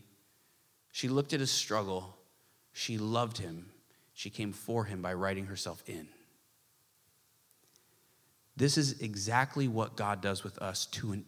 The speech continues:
infinitely greater degree. Infinitely greater. Because he saw the road that we kept going down, this road of struggle, this road of pain. And he didn't avoid it.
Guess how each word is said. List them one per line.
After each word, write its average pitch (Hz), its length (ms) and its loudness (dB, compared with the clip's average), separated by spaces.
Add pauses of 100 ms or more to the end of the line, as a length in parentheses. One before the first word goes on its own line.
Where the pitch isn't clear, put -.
infinitely 127 600 -4
greater - 320 -12
degree. - 440 -20 (1040)
Infinitely 131 540 2
greater. - 360 -14 (640)
Because 135 220 4
he 147 80 6
saw 175 360 10
the 170 100 10
road 139 280 8
that 120 120 2
we 120 100 0
kept 113 260 -4
going 113 300 0
down, - 280 -12 (920)
this 107 160 0
road 131 180 8
of 117 100 4
struggle, 117 520 4
this 95 180 0
road 120 180 6
of 110 160 -2
pain. 101 480 -4 (1400)
And 123 120 6
he 139 60 8
didn't 196 340 6
avoid 127 400 8
it. 110 160 2